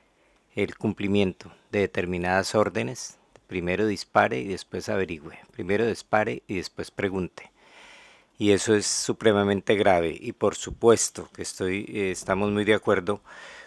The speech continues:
con la expresión que ha lanzado la señora que, mm,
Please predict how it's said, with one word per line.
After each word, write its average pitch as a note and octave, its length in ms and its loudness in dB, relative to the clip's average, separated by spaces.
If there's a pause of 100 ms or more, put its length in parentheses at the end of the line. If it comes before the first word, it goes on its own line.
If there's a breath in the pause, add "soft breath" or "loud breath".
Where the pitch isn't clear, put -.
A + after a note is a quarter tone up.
(100)
con A2+ 380 4
la A2 100 6
expresión F#2 640 -2
que G#2 420 -2
ha G#2 140 -6
lanzado G2+ 420 -2
la G2+ 380 -2
señora F#2 560 -6 (100)
que, F#2+ 240 -4
mm, G2 460 -6